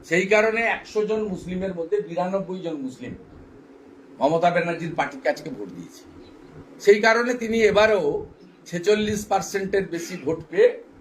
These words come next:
জিতেছেন। আর সিপিএম কংগ্রেস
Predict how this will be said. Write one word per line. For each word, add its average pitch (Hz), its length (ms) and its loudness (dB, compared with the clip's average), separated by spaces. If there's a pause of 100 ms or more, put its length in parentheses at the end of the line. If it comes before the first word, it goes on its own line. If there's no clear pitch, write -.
(400)
জিতেছেন। 170 520 2 (680)
আর 156 180 4 (140)
সিপিএম 220 460 2 (160)
কংগ্রেস 190 480 4